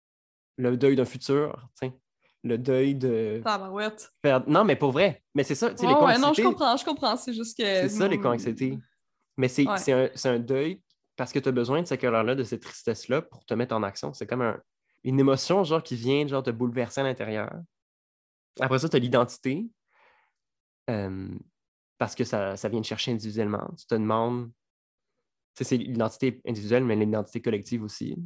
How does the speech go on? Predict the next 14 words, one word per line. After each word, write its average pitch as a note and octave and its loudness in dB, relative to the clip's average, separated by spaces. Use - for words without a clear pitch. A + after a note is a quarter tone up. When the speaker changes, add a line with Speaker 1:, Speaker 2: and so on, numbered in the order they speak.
Speaker 1:
Le, G#2 -4
qu'est-ce C#3 0
qu'on A2+ 0
a A2 0
envie A#2+ -2
d'être, A2 0
genre ? G2+ -8
<laughs> - -12
Quelle D#3 0
société C3+ 0
on C3 4
a A#2+ 4
envie A2 2
d'avoir ? G#2+ -2